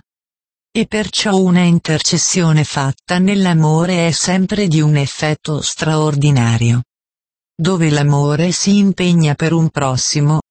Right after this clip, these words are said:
là davvero si troverà l'esaudimento,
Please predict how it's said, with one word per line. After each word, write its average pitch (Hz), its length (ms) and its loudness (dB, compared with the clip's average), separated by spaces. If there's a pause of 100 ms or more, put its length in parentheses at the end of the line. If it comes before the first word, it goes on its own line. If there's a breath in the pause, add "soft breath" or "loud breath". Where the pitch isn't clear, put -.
(300)
là 170 140 0
davvero 165 640 0
si - 220 -6
troverà 170 580 0
l'esaudimento, 160 1120 0